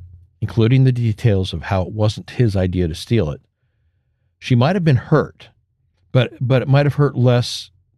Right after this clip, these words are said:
to discover this at the beginning than to discover later that Neil had withheld the information and lied to her about it as well. Uh, granted, it may have sabotaged the relationship at the beginning, but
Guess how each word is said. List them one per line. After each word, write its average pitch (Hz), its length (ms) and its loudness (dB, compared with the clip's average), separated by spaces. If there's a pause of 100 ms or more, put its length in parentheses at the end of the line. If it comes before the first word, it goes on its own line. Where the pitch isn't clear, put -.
(160)
to 135 100 2
discover 123 400 0
this 107 180 -2
at 101 140 -4
the 85 40 -8
beginning 90 600 0 (800)
than 107 340 4
to 107 140 -4
discover 110 480 0
later 101 560 0 (140)
that 101 120 -2
Neil 98 280 0
had 95 180 -2
withheld 90 340 -2
the 87 100 -2
information 82 500 -6
and 104 120 2
lied 92 260 -2
to 90 120 -6
her 82 80 -4
about 76 280 -4
it - 200 -14
as 90 160 -4
well. 87 460 -4 (720)
Uh, - 80 -6
granted, 127 500 0 (220)
it - 180 -4
may 127 220 2
have 120 560 0
sabotaged 127 640 0
the 113 40 -2
relationship 107 640 -2
at 85 60 -8
the 85 80 -6
beginning, 90 400 -2
but 131 220 -4